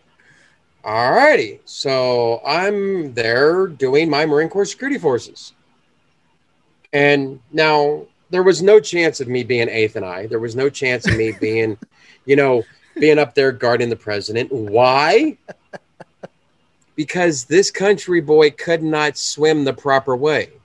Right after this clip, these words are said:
Speaker 1: I knew how to swim underwater and short distances. I don't even know how to doggy paddle. Boot camp, I learned how to do the elementary backstroke just to get fourth qual. So guess what? I was not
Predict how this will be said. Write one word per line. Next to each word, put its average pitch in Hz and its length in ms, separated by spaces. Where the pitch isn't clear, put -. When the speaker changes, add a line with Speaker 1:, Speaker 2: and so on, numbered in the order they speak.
Speaker 1:
I 196 180
knew 269 140
how 247 120
to 226 80
swim 220 320
underwater 269 960
and 196 220
short 220 480
distances. 190 840
I 180 140
don't 202 140
even 190 160
know 180 100
how 180 100
to 180 80
doggy 196 380
paddle. 170 300
Boot 190 260
camp, 196 260
I 180 60
learned 180 220
how 180 80
to 170 40
do 175 140
the 190 100
elementary 185 400
backstroke 180 440
just 170 140
to 147 40
get 165 180
fourth 180 240
qual. 202 300
So - 160
guess 214 260
what? 233 280
I 208 240
was 190 360
not 190 800